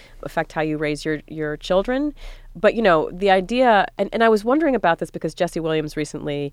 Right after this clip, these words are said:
talked about the privilege he has as a biracial person, and I wondered if that was gonna swing back, the idea of biracialness coming into,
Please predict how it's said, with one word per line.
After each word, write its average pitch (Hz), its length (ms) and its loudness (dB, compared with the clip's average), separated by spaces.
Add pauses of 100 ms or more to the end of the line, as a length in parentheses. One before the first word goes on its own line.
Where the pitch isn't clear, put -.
(340)
talked 147 280 -2
about 143 240 -2
the - 60 -12
privilege 151 340 -4
he 151 120 -6
has 139 240 -4
as 139 60 -8
a 147 60 -8
biracial 135 460 -6
person, 139 480 -6 (340)
and 165 140 0
I 170 40 2
wondered 202 280 2
if 185 80 -2
that 165 180 2
was 165 80 -6
gonna 160 160 -4
swing 165 400 -2
back, 147 380 2
the 151 100 -2
idea 143 400 0
of 135 100 -6
biracialness 139 800 -4 (160)
coming 143 340 -4
into, 139 600 -6